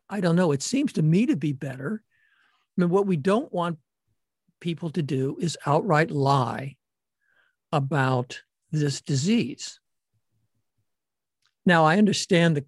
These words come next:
complication here, which is that they don't think they're lying. They think that there is this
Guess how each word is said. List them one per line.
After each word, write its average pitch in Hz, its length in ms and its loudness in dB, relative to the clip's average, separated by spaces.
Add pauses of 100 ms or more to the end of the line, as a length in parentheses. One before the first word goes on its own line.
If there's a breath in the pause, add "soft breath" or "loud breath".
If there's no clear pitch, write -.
complication 151 840 -2
here, 127 440 -10
which 160 240 -6
is 139 100 -4
that 135 160 -2
they 139 100 0
don't 190 240 4
think 143 220 0
they're 127 180 -2
lying. 123 600 -2
They 135 80 -2
think 147 240 -2
that 143 180 -4
there 131 220 0
is 123 160 -2
this 131 300 -6